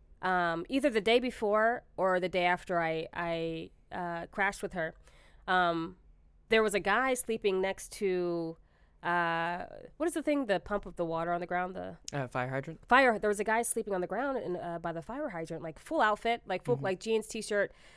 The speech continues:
Speaker 1: like, sweater. Like, you wouldn't have thought he was homeless, but he was just, you know, asleep face down on the ground.
Speaker 2: Wow.
Speaker 1: And, like, that was my first real experience with, um,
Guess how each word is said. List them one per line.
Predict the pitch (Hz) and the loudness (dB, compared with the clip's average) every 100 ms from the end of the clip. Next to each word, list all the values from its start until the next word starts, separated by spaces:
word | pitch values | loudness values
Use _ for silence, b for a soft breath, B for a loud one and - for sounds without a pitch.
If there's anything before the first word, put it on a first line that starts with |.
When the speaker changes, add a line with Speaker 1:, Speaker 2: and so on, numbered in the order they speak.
| b b | b b
Speaker 1:
like, | 180 170 | 0 0
sweater. | - 214 220 214 | 2 4 6 4
Like, | 196 | 4
you | 214 311 | 0 0
wouldn't | 277 | 2
have | 233 | 0
thought | - 214 | 2 2
he | 196 | 2
was | 170 | 0
homeless, | 247 339 147 | 0 0 -2
but | - 185 | -4 -2
he | |
was | 214 | -2
just, | 190 - - - | -2 -6 -6 -14
you | 214 208 | -2 0
know, | 170 | 0
asleep | 165 - 226 214 | 0 4 4 4
face | 214 196 | 0 2
down | 202 190 | 2 2
on | 175 | 0
the | 160 | 0
ground. | 185 285 156 - | 2 2 0 -4
Speaker 2:
Wow. | 127 131 160 139 - | -6 -2 -2 -4 -4
Speaker 1:
And, | 226 | 0
like, | 214 | 2
that | 233 330 | 4 4
was | 370 | 4
my | 302 269 | 4 2
first | - 254 254 247 | 0 2 2 0
real | 240 240 | 0 0
experience | 220 - 220 208 202 - | 0 -4 0 2 0 -2
with, | 190 185 - | -6 -6 -2
um, | 175 170 165 160 | -2 0 -4 -8